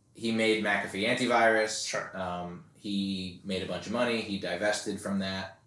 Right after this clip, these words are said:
Speaker 1: um,
Speaker 2: Yep.
Speaker 1: when he got a bunch of money 'cause he didn't, you know, 'cause
Speaker 2: Right. Yeah, yeah.
Speaker 1: for
Speaker 2: He was
Speaker 1: whatever reason, whether he didn't like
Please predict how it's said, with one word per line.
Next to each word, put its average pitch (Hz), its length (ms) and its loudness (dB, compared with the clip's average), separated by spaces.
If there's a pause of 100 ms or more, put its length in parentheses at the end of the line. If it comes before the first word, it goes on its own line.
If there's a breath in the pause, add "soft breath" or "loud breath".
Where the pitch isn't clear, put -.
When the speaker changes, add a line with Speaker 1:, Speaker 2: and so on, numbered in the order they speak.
Speaker 1:
um, 87 400 -6
Speaker 2:
Yep. 98 320 0
Speaker 1:
when 87 120 -6
he 87 80 -8
got 95 240 -2
a - 20 -4
bunch 95 200 -6
of 92 40 -6
money 87 420 -6
'cause 82 120 -12
he 87 60 -10
didn't, 87 240 -8 (280)
you 87 80 -12
know, 80 120 -12 (280)
'cause - 140 -8
Speaker 2:
Right. 135 360 8
Yeah, 123 200 6
yeah. 92 160 2
Speaker 1:
for 123 60 4
Speaker 2:
He 117 80 10
was 120 120 10
Speaker 1:
whatever 113 220 8
reason, 104 340 2
whether 98 280 2
he 104 100 -4
didn't 101 240 0
like 98 260 0